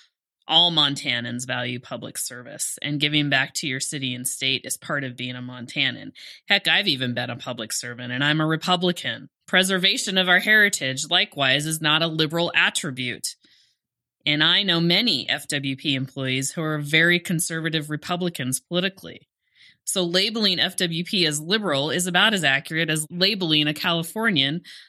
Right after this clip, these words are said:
a Montanan. Downing even tried that number. He tried to <laughs> convince us he wasn't a Californian, when in fact he pled guilty to being a Californian masquerading as a Montanan. Downing's carelessness with his words just reflects his arrogance.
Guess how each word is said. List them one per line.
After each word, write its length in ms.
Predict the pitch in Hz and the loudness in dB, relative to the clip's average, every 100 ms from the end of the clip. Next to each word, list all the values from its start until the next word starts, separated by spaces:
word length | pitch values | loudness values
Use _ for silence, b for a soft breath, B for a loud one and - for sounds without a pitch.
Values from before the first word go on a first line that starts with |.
| B | B
a 100 | - | 0
Montanan. 680 | 208 220 247 254 247 135 - - _ _ _ - | 2 2 2 2 2 -2 -10 -20 _ _ _ 0
Downing 340 | 190 240 247 220 | 2 4 2 0
even 220 | 214 214 | 0 0
tried 280 | - 190 190 | 2 2 2
that 220 | 233 - | 0 0
number. 320 | 202 123 123 | -4 -4 -4
He 160 | 165 190 | 0 0
tried 380 | - 165 202 | 2 2 4
to 80 | 202 | 0
<laughs> 0 | |
convince 460 | 208 240 233 233 - | -2 2 6 6 4
us 180 | 254 - | 0 0
he 140 | 180 | -2
wasn't 320 | 165 185 170 | 0 0 0
a 40 | 165 | 0
Californian, 880 | - 165 175 - 196 208 151 143 - B B B | 2 2 0 0 2 4 2 2 -6 B B B
when 160 | 180 | 2
in 120 | 180 185 | 2 2
fact 320 | 151 160 - | 2 2 2
he 140 | 254 | -4
pled 260 | 254 262 254 | 0 0 2
guilty 340 | 254 285 269 196 | 0 2 0 0
to 140 | 214 | -4
being 280 | 220 214 220 | 0 0 0
a 60 | |
Californian 680 | 226 226 220 240 226 233 214 | 0 0 0 -2 -2 2 4
masquerading 640 | 208 220 - 220 214 220 226 | 4 2 -2 0 0 2 2
as 140 | 220 | 2
a 40 | |
Montanan. 640 | 226 226 247 262 269 - - _ B B B _ _ 208 | -2 -2 2 2 4 0 -4 _ B B B _ _ -2
Downing's 400 | 165 190 202 208 | 2 4 2 -2
carelessness 800 | - 240 240 226 - 226 220 202 | 0 2 4 2 0 -2 -4 -6
with 180 | 233 | -6
his 200 | 233 196 | -4 -6
words 640 | 185 196 165 139 147 160 - _ _ _ _ _ - | -4 0 0 0 -2 -6 -8 _ _ _ _ _ -6
just 260 | 160 170 | -4 -4
reflects 460 | 196 - 208 190 - | -6 -6 -2 0 -2
his 140 | 147 | -4
arrogance. 760 | - 135 127 127 127 - - | -2 -2 -2 -6 -8 -8 -10